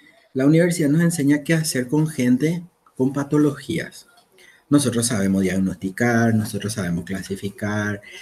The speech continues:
eh, inclusive sabemos tratar y podemos juntarnos con otros colegas de otras áreas del conocimiento para, para darle un tratamiento integral.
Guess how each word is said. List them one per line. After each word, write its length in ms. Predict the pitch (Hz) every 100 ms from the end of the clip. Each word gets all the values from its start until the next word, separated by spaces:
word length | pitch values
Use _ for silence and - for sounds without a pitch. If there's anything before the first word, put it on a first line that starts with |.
| - -
eh, 260 | 104 104 101
inclusive 520 | 127 143 135 123 120 113
sabemos 480 | 113 98 101 113
tratar 480 | 123 117 117 127 143
y 240 | 147 156 175
podemos 580 | 160 127 127 139 147
juntarnos 560 | 151 143 127 127 131 139
con 180 | 143 120
otros 280 | 117 131 127
colegas 460 | 139 117 113 117
de 120 | 143 127
otras 380 | 120 120 123 -
áreas 340 | 120 120 135
del 120 | 135
conocimiento 720 | 135 143 156 139 123 123 135 135
para, 220 | 135 139
para 200 | 123 104
darle 160 | 110 117
un 160 | 120
tratamiento 580 | 120 123 110 104 107 113
integral. 400 | 123 123 104